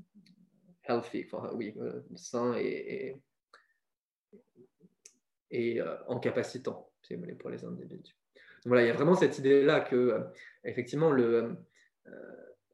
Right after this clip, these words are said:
on peut juger des institutions sociales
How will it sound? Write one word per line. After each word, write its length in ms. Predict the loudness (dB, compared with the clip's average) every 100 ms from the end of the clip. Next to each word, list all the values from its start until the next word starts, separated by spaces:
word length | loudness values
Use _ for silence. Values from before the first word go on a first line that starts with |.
| -20 -20 _ _ _ _ _ _ _ _
on 140 | -6 4
peut 160 | 8
juger 360 | 8 6 10 10
des 160 | 10 6
institutions 580 | 2 -2 -6 -6 -4
sociales 680 | -2 -4 0 0 2 0 -4